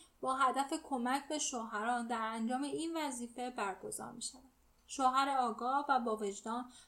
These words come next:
با کمترین تلاش می‌تواند نیازهای زنش را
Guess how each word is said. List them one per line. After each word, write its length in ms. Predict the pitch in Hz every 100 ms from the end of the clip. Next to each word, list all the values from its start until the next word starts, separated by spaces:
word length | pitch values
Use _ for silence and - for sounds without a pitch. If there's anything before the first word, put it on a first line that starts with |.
| -
با 120 | 302
کمترین 640 | 311 311 294 285 294 302 339
تلاش 460 | - 311 294 294
می‌تواند 540 | 302 285 269 262 262 262
نیازهای 480 | 226 214 247 247
زنش 480 | 220 247 339 359 -
را 140 | 349